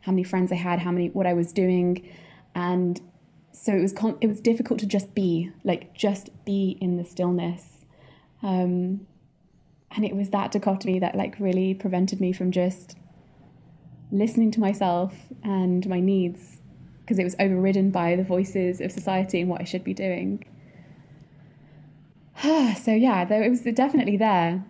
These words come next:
but I don't think it really clicked until I really just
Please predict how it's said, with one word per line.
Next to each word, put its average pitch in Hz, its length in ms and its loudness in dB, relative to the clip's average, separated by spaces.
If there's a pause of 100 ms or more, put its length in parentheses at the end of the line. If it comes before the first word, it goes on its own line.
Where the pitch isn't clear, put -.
(140)
but 185 280 0
I 202 60 -2
don't 220 240 2
think 226 160 4
it 214 80 -4
really 185 160 0
clicked - 340 -4
until 180 280 -2
I 175 80 -2
really 175 280 -2
just - 380 -10